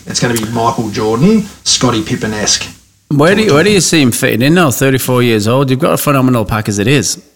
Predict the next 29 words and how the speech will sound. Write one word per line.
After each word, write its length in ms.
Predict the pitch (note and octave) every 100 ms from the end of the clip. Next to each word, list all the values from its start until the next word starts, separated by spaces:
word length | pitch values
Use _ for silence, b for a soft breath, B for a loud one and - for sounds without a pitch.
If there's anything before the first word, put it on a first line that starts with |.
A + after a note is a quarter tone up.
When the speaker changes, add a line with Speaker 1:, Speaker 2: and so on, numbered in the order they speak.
| -
Speaker 2:
But 120 | B2
wh-, 520 | B2+ - - - -
who's 160 | D3 F#3
gonna 180 | D#3+ C#3
step 220 | - B2+
aside? 340 | A2 D3 D3+
It's 100 | A2
not 120 | D#3+ D#3
gonna 80 | A#2+
be 100 | G#2
Boyd 260 | A2 G#2+
Cordner. 520 | - A#2+ B2 G#2+ A2+ B B
It's 140 | -
not 60 | F3+
gonna 100 | D#3+
be 80 | B2
Angus 260 | B2+ A#2
Crichton. 380 | - A#2 C3+ G#2+
He's 100 | A#2+
scoring 360 | - D3+ C3 A#2+
left, 180 | A#2 B2
right 140 | A#2+
and 100 | G2
centre. 400 | C3 D3 C#3+ F2+ - -
No, 240 | C#3+ C#3
who, 280 | C3 C#3 D3
who's 240 | - E3 D#3+
gonna 180 | D3 C3
go? 380 | B2+ D#3+ -